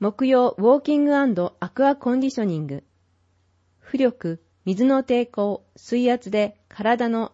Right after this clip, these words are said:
中も外もバッチリ調整できます。綺麗な姿勢としっかりした体力を手に入れよう。定員三十名。午前十一時三十分から午後零時三十分。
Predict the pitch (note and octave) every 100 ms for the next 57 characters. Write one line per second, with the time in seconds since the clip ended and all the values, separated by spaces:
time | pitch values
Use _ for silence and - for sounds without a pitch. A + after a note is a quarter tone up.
0 | _ A3 C#4+ C#4 F#3+ G#3+ A#3 A3+ E3+ E3
1 | E3 - C#4+ A#3+ G#3 G#3+ A#3 A3 G#3 G3
2 | F#3 F#3+ - _ _ _ _ _ _ _
3 | _ - C4+ A#3+ F3+ F#3+ - F3+ - E3+
4 | _ _ - _ C#4+ D4+ - F#3 - A#3
5 | B3 A#3+ G3 A#3 F3+ G3 F#3+ D#3 D#3+ D3
6 | - _ _ _ _ _ _ _ _ _
7 | _ B3 B3+ B3+ B3+ A#3+ A3 A#3+ B3 G#3+
8 | D3+ - _ _ _ _ _ _ _ _
9 | _ _ A3+ B3 G#3+ F3+ - - B3+ C#4
10 | C#4 A3 F#3+ G3+ A3+ A#3+ A#3+ F#3+ F3 D#3
11 | D#3 - _ G3+ G3+ F3+ - A3 C4 G#3+
12 | F#3 E3+ G3 G3+ _ D#3